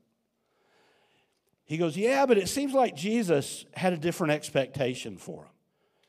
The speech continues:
And we talked about that for a second. I said, "Well, wh-, what about these guys?"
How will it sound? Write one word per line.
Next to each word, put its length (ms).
And 80
we 40
talked 280
about 200
that 200
for 100
a 60
second. 260
I 80
said, 180
"Well, 520
wh-, 20
what 160
about 240
these 180
guys?" 380